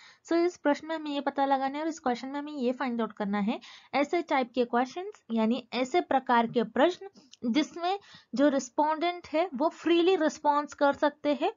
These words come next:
और जो क्वेश्चंस होते हैं, जो प्रश्न होंगे आपके, वो स्ट्रक्चर नहीं होंगे, यानी इसमें आपके जो क्वेश्चंस होंगे, जो रिस्पोंडेंट को, क्वेश्चंस का आंसर करते हैं, वो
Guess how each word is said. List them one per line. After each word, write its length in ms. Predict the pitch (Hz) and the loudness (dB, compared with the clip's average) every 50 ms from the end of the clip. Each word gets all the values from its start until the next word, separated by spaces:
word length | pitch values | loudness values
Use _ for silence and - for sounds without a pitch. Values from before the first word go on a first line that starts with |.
| - | 2
और 140 | - 226 233 | 4 4 4
जो 120 | 196 254 247 | 4 2 0
क्वेश्चंस 500 | - 269 254 247 247 - 349 359 - 339 | 2 2 2 2 2 -2 -8 -4 -2 -2
होते 260 | 320 320 - 311 311 | -2 0 0 0 0
हैं, 200 | 294 359 403 330 | 2 0 0 0
जो 120 | - 285 | -2 -2
प्रश्न 400 | 277 - 240 294 320 320 330 320 | -2 0 2 2 2 2 -2 -6
होंगे 340 | 320 277 277 254 254 254 269 | -6 -4 -4 -4 -2 0 0
आपके, 340 | 262 254 - - 320 381 453 - - - - - - _ - | 0 0 0 -4 -4 -4 -4 -6 -12 -20 -20 -20 -14 _ -2
वो 320 | 208 233 285 330 415 415 - - - - _ _ - | 2 6 6 6 6 4 0 -10 -20 -20 _ _ -16
स्ट्रक्चर 480 | - - 285 262 262 - - - 330 381 480 - - _ _ _ _ _ 220 | -2 0 0 0 0 -2 -2 2 2 2 2 0 -6 _ _ _ _ _ -2
नहीं 520 | 226 233 240 254 262 254 240 320 330 330 | 0 2 4 4 4 4 2 0 -4 -4
होंगे, 300 | 320 330 320 320 349 381 | -4 -4 -4 -2 -2 -2
यानी 420 | 403 370 269 233 226 220 262 349 - - - - _ _ - 233 | -2 0 -2 -2 -2 -2 -4 -6 -8 -14 -20 -20 _ _ -8 -6
इसमें 400 | 254 254 - 269 294 339 370 403 - _ _ _ _ - | -6 -6 -6 -6 -6 -6 -6 -8 -12 _ _ _ _ -2
आपके 320 | 226 233 226 226 - 269 233 | 0 0 0 0 -2 -4 -2
जो 120 | 254 262 | -2 -2
क्वेश्चंस 500 | 262 - 262 254 254 320 320 339 - 359 | 2 2 2 2 2 -2 -6 -6 -6 -6
होंगे, 200 | 330 320 330 320 | -4 -4 -6 -4
जो 120 | 277 262 | -2 -2
रिस्पोंडेंट 640 | 220 226 226 - - 247 240 240 247 262 277 302 294 - | -2 -2 -6 -6 -6 -4 -4 -4 -4 -6 -8 -8 -12 -14
को, 100 | - - | -14 -14
क्वेश्चंस 520 | - _ _ - 254 240 247 269 269 - | -14 _ _ 0 0 0 0 -4 -8 -4
का 120 | - 285 269 | 0 0 2
आंसर 380 | 240 220 214 208 202 - 269 | 2 2 0 -2 -2 -4 -4
करते 340 | 269 - 294 285 277 - 294 | -2 0 -2 -2 0 0 -2
हैं, 200 | 285 269 370 453 | -2 -2 -4 -6
वो 340 | 403 320 247 226 226 233 | -6 -2 -2 0 0 0